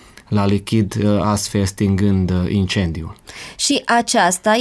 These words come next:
Speaker 2: este problema cu ele când ajung în mediu, stabilitatea, cum era, îmi amintesc, în cazul ad-, azbestului, discuția mai de mult.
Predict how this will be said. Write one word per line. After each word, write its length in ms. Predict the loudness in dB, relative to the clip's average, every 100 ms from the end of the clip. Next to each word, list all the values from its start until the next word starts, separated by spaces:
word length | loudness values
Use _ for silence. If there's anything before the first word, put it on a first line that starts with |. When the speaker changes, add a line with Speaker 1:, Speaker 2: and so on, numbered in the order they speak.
| 2
Speaker 2:
este 260 | 0 -2 0
problema 500 | 0 2 4 4 2
cu 120 | 2
ele 340 | 0 2 2 0
când 240 | 2 4
ajung 420 | 4 2 4 2 4
în 160 | 4
mediu, 260 | 4 4 2
stabilitatea, 920 | 2 2 2 2 2 2 0 2 0
cum 180 | 2 2
era, 480 | 4 4 4 4 4
îmi 120 | 2
amintesc, 560 | 2 2 2 2 0 0
în 100 | -2
cazul 360 | 2 2 2 2
ad-, 240 | 2 2
azbestului, 760 | 0 0 0 -2 -2 -2 0 2
discuția 680 | 0 0 0 -2 0 2 2
mai 240 | 2 2
de 140 | 2 2
mult. 340 | 2 2 0